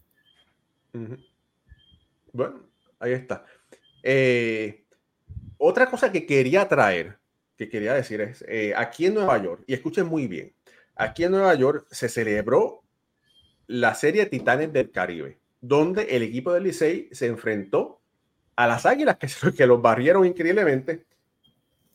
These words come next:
Lo grande de esto, y escuchen, no es, y esto es para todos los puertorriqueños, para todos los mexicanos, para todos los colombianos, para todos los venezolanos, especialmente para todos los dominicanos que nos están escuchando.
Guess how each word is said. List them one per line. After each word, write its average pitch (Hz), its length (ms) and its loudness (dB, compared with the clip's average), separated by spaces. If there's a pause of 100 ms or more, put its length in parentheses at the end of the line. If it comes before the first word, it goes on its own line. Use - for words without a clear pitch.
(280)
Lo 170 280 4
grande 269 440 4
de 180 200 4
esto, 156 560 -4
y 131 100 -2
escuchen, 131 420 -2
no 170 180 2
es, 185 240 0
y 135 80 -4
esto 135 160 0
es 175 80 -2
para 123 260 2
todos 160 280 4
los 131 120 0
puertorriqueños, 120 920 -2
para 107 220 0
todos 120 200 2
los 117 100 0
mexicanos, 113 640 0
para 104 160 -4
todos 131 160 0
los 127 100 -2
colombianos, 120 380 0
para 110 160 0
todos 147 160 -2
los 156 100 -2
venezolanos, 156 400 -2
especialmente 123 460 -2
para 113 200 0
todos 127 220 0
los 127 100 -2
dominicanos 113 600 -4 (300)
que 113 100 -6
nos 107 100 -4
están 104 200 -6
escuchando. - 440 -16